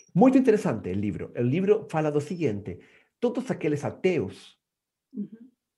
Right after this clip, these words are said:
Speaker 1: do século vinte e de fines do dezenove, Feuerbach, Marx, Nietzsche, eh, enfim, todos esses que já conhecemos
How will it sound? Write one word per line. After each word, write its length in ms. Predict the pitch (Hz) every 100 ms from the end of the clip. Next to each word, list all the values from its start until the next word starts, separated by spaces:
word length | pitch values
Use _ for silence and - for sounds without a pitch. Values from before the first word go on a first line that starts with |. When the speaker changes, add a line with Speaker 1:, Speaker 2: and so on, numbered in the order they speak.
| _ _ _ _ _
Speaker 1:
do 280 | 131 123 131
século 440 | 131 151 147 131
vinte 600 | 127 143 147 147 143 139 135
e 120 | 123
de 80 | 113
fines 260 | 151 139
do 100 | 127
dezenove, 800 | 117 117 120 113 127 135 135 117 110
Feuerbach, 840 | - 143 135 131 120 113 110 -
Marx, 800 | 127 120 123 127 120 110 - -
Nietzsche, 680 | 131 131 131 127 131 - - - - - -
eh, 200 | 120 -
enfim, 260 | 226 240 170
todos 400 | - 392 277 202
esses 180 | 185 -
que 120 | 139
já 100 | 139
conhecemos 720 | 127 104 - 175 143 98 -